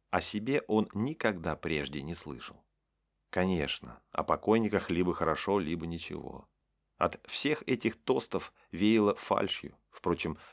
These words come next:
как и от большинства коллег. Многие действительно надеялись,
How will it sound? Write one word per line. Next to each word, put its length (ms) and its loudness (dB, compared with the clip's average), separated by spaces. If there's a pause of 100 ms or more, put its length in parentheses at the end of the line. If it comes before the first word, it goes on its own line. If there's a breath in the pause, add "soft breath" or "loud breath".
как 240 -4
и 60 2
от 180 0
большинства 600 -4
коллег. 480 -8 (880)
Многие 460 6
действительно 640 2
надеялись, 680 4